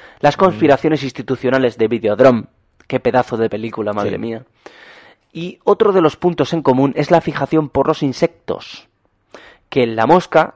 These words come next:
Speaker 1: se emplean, eh, para transmitir un estado alterado de la existencia humana que en realidad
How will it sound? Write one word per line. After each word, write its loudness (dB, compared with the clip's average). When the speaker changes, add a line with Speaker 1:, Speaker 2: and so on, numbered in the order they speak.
Speaker 1:
se -6
emplean, 2
eh, 4
para 6
transmitir 0
un 0
estado 4
alterado 4
de 2
la 2
existencia -4
humana 2
que -6
en -8
realidad 4